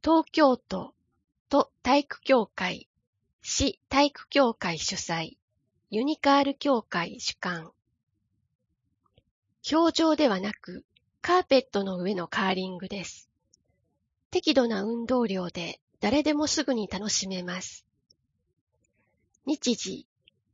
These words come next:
九月八日、十五日、十月十三日のいずれも土曜日。午後一時から四時。大会は十月三十一日水曜、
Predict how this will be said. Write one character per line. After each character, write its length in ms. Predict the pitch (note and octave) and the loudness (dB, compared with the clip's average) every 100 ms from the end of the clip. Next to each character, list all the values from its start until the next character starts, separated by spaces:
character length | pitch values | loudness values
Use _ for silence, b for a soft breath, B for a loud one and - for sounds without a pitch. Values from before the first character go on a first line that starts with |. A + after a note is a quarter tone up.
| _ | _
九 120 | - E4+ | -2 4
月 320 | D4+ - D4 | 4 4 -4
八 280 | D4 - - | -2 -4 -6
日、 260 | G3+ D#3+ - _ _ _ _ - | -4 -4 -6 _ _ _ _ 0
十 280 | C4 C#4+ | 4 4
五 100 | C#4+ | 4
日、 560 | C4 G#3 - - E3 - _ _ _ _ _ | 0 -2 -8 -10 -10 -12 _ _ _ _ _
十 240 | F#3 C#4+ D#4 | 0 2 6
月 260 | D4+ D#4 | 4 4
十 240 | C4+ C#4 C#4+ | 0 0 0
三 320 | - C4+ A#3+ | 0 0 -2
日 320 | F#3 - G3 | -8 -10 -12
の 240 | G3+ G3 - - | -10 -12 -16 -10
い 80 | G3 | -2
ず 140 | C4 | 4
れ 100 | C4 | 4
も 160 | C4 A#3 | 4 2
土 120 | G#3+ | 0
曜 300 | A3+ A3+ F#3+ | 2 0 -2
日。 160 | - - _ _ _ _ _ _ _ _ _ - | -8 -14 _ _ _ _ _ _ _ _ _ 0
午 140 | D#4 | 4
後 140 | E4+ C4 | 6 6
一 240 | G#3+ C#4+ | 4 -2
時 140 | C4+ - | -2 -2
か 140 | G3 | -2
ら 100 | E3+ | -2
四 160 | F#3 F#3+ | -2 -6
時。 280 | - - _ _ _ _ _ _ _ _ | -8 -14 _ _ _ _ _ _ _ _
大 200 | D#4 D#4+ | 0 2
会 300 | - C#4+ C4+ | 4 4 4
は 260 | C4+ C4 - F3+ | 4 0 -2 -4
十 280 | F#3+ C4+ | 2 4
月 180 | C4+ C#4 | 6 4
三 340 | - C#4 C4 B3 | 2 0 0 -2
十 260 | F#3+ F#3 - | -4 -6 -8
一 240 | - G#3 | -6 -4
日 240 | G3+ - | -4 -6
水 340 | - G3+ G3+ F#3+ | -6 -6 -4 -4
曜、 320 | F#3+ E3+ | -4 -4